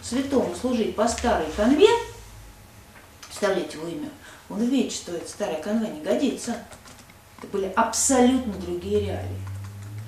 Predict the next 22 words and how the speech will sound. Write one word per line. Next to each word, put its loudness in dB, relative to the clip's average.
А 6
церковное 6
искусство 4
должно 4
подняться 0
на, 4
э, 0
новую 2
высоту. -2
На 6
иконе, 4
на 0
которой 4
изображен 2
Иоанн 4
Шанхайский, 2
уже 2
есть 6
автомобиль. 2
Вот -2
автомобиль 8
уже 6